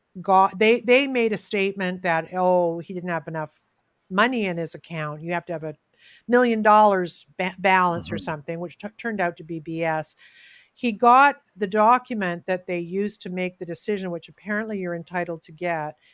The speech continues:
Speaker 1: It's forty pages long, and it was like a sixteen-year-old social justice warrior's ad hominem attack on Nigel, right? He was
Speaker 2: Mm-hmm.
Speaker 1: Brexit, so therefore he's racist.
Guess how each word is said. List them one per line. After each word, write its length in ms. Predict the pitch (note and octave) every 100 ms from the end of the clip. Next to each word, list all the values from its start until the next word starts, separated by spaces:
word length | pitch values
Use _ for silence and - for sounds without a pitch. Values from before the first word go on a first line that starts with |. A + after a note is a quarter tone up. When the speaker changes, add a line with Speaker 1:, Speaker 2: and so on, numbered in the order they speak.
| _
Speaker 1:
It's 100 | - -
forty 320 | G#3+ A3+ A3
pages 480 | G#3 F#3+ F#3 F3+ F#3
long, 480 | G3 G#3+ F#3+ E3+ F#3
and 140 | F3+
it 120 | F3+
was 220 | F#3 E3+
like 380 | F#3 F#3 G3 F#3+
a 100 | F#3
sixteen-year-old 1120 | - - C4+ - - A#3+ A3 G#3 F#3+ F#3 F3+ F3+
social 520 | - G3 G3 F#3+ E3+
justice 540 | F#3+ F#3 F#3 F#3+ - D3+
warrior's 580 | E3 E3 D#3+ D#3+ D#3 - _ _ -
ad 280 | F#3+ F#3+ G3
hominem 600 | F3+ F#3 F3+ E3+ D#3+ D#3
attack 380 | E3 D#3+ D3 D3+
on 180 | E3 E3+
Nigel, 420 | G3+ C4+ A#3+ C#3
right? 160 | D#3 F3 - _
He 140 | - A3+
was 200 | G3 -
Speaker 2:
Mm-hmm. 160 | A2
Speaker 1:
Brexit, 520 | G3 D4 - - E3+ -
so 240 | E3 D3 D3+ -
therefore 380 | F3+ F#3+ G3 F#3
he's 220 | F#3 F3
racist. 680 | E3 G3+ B3 - D3 -